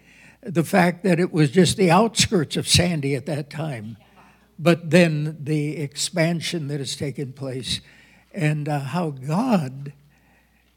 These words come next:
had a plan in putting you right here, right in the middle of this growing place in, on the beautiful mountain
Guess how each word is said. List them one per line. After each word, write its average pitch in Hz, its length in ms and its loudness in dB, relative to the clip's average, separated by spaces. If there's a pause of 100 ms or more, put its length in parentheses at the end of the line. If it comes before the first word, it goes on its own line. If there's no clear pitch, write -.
(280)
had 180 300 -2
a 180 80 2
plan 143 680 -4
in 139 360 -2 (320)
putting 156 400 4
you 135 240 -6
right 131 320 -6
here, 98 400 -4 (1120)
right 170 400 6
in 165 140 2
the 165 80 -4
middle 147 360 -4
of 139 140 -8
this - 380 -2 (600)
growing 180 920 4 (480)
place 143 640 0 (100)
in, 147 400 -6
on 151 240 -4
the 160 100 -4
beautiful 151 540 -2
mountain 131 580 -6